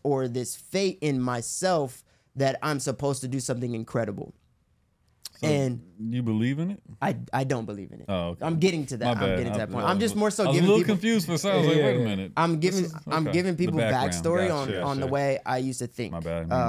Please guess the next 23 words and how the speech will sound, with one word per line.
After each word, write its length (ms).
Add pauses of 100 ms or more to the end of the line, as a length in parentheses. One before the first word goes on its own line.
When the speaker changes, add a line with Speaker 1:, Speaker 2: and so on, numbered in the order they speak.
Speaker 1:
um, 140
Speaker 2:
make 140
you 60
Speaker 1:
and 80
how 140
Speaker 2:
jump 80
Speaker 1:
I 80
Speaker 2:
there 60
Speaker 1:
got 160
Speaker 2:
yet. 80
Speaker 1:
out 160
of 100
that 180
thinking. 360
Speaker 3:
Yeah. 320
Speaker 2:
Yeah. 220 (800)
Speaker 1:
Then 800 (280)
I 120
got 220
a 40
little 220
bit 220
older 760